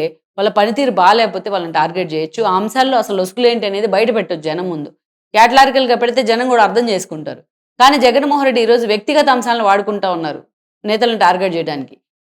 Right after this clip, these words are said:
గతంలో ఎలాగైతే పవన్ కళ్యాణ్ సినిమాల్ని, పెళ్ళిళ్ళని, పిల్లల్ని టార్గెట్ చేశారో, ఎలాగైతే చంద్రబాబు నాయుడు ఫ్యామిలీని, వాళ్ళ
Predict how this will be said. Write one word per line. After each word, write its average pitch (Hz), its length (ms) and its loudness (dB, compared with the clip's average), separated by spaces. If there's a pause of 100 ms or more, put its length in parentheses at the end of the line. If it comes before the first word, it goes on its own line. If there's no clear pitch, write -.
గతంలో 277 320 4
ఎలాగైతే 247 500 4
పవన్ 226 300 -2
కళ్యాణ్ 233 260 0
సినిమాల్ని, 220 500 -4 (100)
పెళ్ళిళ్ళని, 214 460 -2 (440)
పిల్లల్ని 240 300 4
టార్గెట్ 196 420 2
చేశారో, 170 340 -4 (400)
ఎలాగైతే 247 440 4
చంద్రబాబు 240 440 2
నాయుడు 226 160 -2
ఫ్యామిలీని, 226 640 0
వాళ్ళ 180 240 2